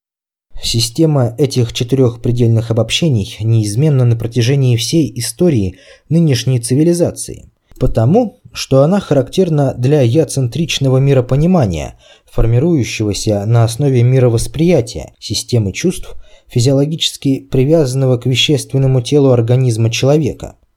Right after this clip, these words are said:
Кроме вещественного тела, организм включает в себя биополе, дух. Смотри работу В П С С С Р,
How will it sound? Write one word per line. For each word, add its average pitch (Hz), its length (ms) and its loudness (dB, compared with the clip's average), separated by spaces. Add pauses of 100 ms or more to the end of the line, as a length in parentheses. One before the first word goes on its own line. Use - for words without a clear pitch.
(180)
Кроме 107 380 0
вещественного 104 680 -2
тела, 87 380 -10 (160)
организм 117 720 -2
включает 120 500 0
в - 100 -12
себя 120 440 -2
биополе, 123 680 -2 (160)
дух. - 480 -4 (340)
Смотри 101 520 -4
работу 104 400 0
В 104 100 -2
П 98 200 -2
С - 140 -8
С 107 140 -8
С - 120 -8
Р, 160 240 0